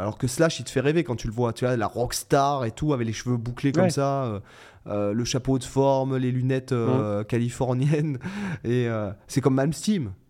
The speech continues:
Speaker 1: Enfin, je veux dire,
Speaker 2: Ouais.
Speaker 1: euh, mets Malmsteen en, en survêt Adidas, euh, bon, euh, c'est pas pareil, quoi.
Speaker 2: <laughs>
Speaker 1: En mode survêt barbecue, tu vois.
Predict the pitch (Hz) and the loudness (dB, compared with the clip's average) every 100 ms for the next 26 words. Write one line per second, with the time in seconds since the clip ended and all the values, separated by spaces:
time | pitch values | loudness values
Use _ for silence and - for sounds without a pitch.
0 | - 107 110 123 160 175 117 113 151 160 | -6 -4 -2 2 4 4 2 2 2 2
1 | 143 151 - 165 139 135 123 127 - 123 | 0 -2 -2 0 2 2 0 0 -2 0
2 | 123 139 127 127 139 175 180 - 117 139 | 0 0 -2 0 2 2 0 -2 -2 0
3 | 143 113 95 87 101 - 104 139 165 170 | -2 -2 -4 -6 -8 -8 -2 0 4 4
4 | 123 101 - - - - - _ _ _ | 4 -2 -8 -16 -14 -12 -12 _ _ _
5 | _ - - _ _ - - - 196 - | _ -20 -20 _ _ -4 -4 -4 -4 -2
6 | 226 - - - - - 427 - 131 156 | -2 -2 -8 -14 -10 -6 -6 -4 0 2
7 | 160 160 151 160 143 147 151 147 185 175 | 2 2 2 4 4 4 2 0 0 0
8 | 127 147 | -2 -2